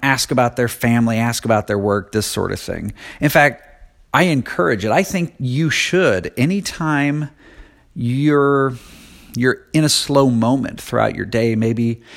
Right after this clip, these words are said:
maybe you're driving or waiting for a flight or something like this, that's a great time just to keep your, your network fresh. And I think we all understand that doing this kind of thing is important.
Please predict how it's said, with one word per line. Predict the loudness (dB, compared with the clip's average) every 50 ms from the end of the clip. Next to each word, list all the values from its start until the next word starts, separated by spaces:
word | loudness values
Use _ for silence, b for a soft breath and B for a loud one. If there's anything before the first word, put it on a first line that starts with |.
| B B B B
maybe | -4 -4 -2
you're | -2 -2 -2 -2
driving | 0 0 2 4 6 6 4 4 2 2 0 0 0 0 2 2 2 2 0 0
or | -2 -4 -6 -6 B B B B B -4
waiting | -2 0 0 0 2 0 0
for | -2 0 0 2 2
a | 0
flight | 0 -4 -6 -2 2 2 2 2 2 0 0 0 -2
or | -2
something | -4 -2 -4 -4 -4 -4 -6 -6 -6 -4
like | -4 -6 -6 -6 -6
this, | -6 -6 -6 -6 B B B B
that's | 0 2 2 0
a |
great | -2 -2 -4 -4 0 0 2 2 0 -2 -6
time | -8 -6 -2 -2 -2 -2 -2 -4 -6 -8 -10 -16 _ -6
just | -2 0 0 0 0
to | -2 -4
keep | -2 -2 -4 -4 -2 0
your, | 0 0 0 0 -4 -4 -2
your | 0 0
network | 2 0 0 -2 -2 -2 -2 -2 -2
fresh. | -4 -2 0 2 2 2 0 -2 -2
And | -2 0 2
I | 4
think | 2 2 2
we | 2 -2 -2 -2 -2
all | 0 2 2 2 2 2
understand | 0 0 -2 -2 -4 -2 -2 -2 0 0 -2
that | -4 -6 B B B B B B B B -2
doing | 0 0 0 0 0
this | -2 -4 -6 -6
kind | -4 -2 0 0 0
of | -2
thing | -4 -4 -2 -2 -2 -2 -4 -6 b b b b b b b b b b -6
is | -6 -4 -4
important. | -4 -6 -6 -6 -6 -6 -6 -6 -10 -14 -14